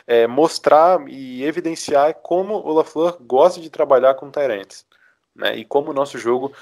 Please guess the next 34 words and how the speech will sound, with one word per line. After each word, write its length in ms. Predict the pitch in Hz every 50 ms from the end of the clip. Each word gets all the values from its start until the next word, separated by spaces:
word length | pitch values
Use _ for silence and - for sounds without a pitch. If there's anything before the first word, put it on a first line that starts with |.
| _ _ _
gira 420 | - 117 113 135 151 151 160 156
muito 520 | - 131 127 139 156 151 151 156 147 139 _ _ _
nisso. 480 | - 120 123 123 113 - - - - _ _ _ _ _ _ _ - - - - _ _ _ -
É, 480 | 107 107 104 104 107 107 104 101 98 - - - _ _
além 280 | 175 190 185 196 214
dos 140 | 202 175 147
recebedores 480 | - 147 135 147 135 131 127 135 127 -
que 60 | -
eu 40 | 127
tava 140 | - 123 120
falando 200 | - 127 120 113
ali, 200 | 117 143 165 143
de 100 | 107 113
Alan 180 | 113 117 120 113
Lazard, 420 | 107 104 113 127 131 110 107 104
de 80 | 98 -
Shepard 520 | - - 120 120 127 127 - 113 104 101 - 104
e, 560 | - 107 104 104 104 101 101 98 98 95 98 98
de, 200 | _ - 107 113
e 280 | 101 110 107 107 107
o, 80 | 107 107
o 420 | 107 104 _ _ - 113 101 101
Jerônimo, 460 | 98 107 107 110 143 170 160 127 117
né? 140 | 120 143 147 - - - - _
O 100 | - 143
Jay 160 | 131 170 190
Kumerow 420 | 190 - 190 214 214 156 110 98 95
também 340 | _ _ 117 110 120 135 139
é 40 | 113
um 140 | 104 104
cara 240 | 101 - 110 107 107
que 140 | 104 - 120
é 40 | 110
undraftado 640 | 107 104 104 - - _ - 135 143 160 165 180